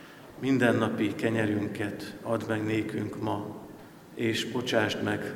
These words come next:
a mi vétkeinket, miképpen mi is megbocsátunk az ellenünk vétkezőknek. És ne védj minket kísértésbe, de szabadíts meg a gonosztól, mert tiéd az ország, a hatalom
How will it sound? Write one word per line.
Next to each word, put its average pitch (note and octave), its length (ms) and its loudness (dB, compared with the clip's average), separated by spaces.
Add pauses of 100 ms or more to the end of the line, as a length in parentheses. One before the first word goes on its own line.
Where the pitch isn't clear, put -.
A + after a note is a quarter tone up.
a A2 40 -4
mi A#2 160 0
vétkeinket, A2 960 0 (520)
miképpen B2 720 2
mi B2 180 4
is A2+ 220 2
megbocsátunk G#2+ 960 -2
az A2 160 -8
ellenünk G#2 540 0
vétkezőknek. - 920 -4 (760)
És A#2+ 340 4
ne C3+ 140 2
védj B2 300 6
minket A2+ 420 0
kísértésbe, - 1080 -2 (500)
de A2+ 120 2
szabadíts A2+ 680 2
meg G#2+ 300 -2
a A#2 60 -4
gonosztól, A2 760 -2 (680)
mert A#2 420 2
tiéd A#2 280 6
az G#2+ 160 4
ország, A2 760 0 (520)
a - 20 -6
hatalom G#2+ 640 2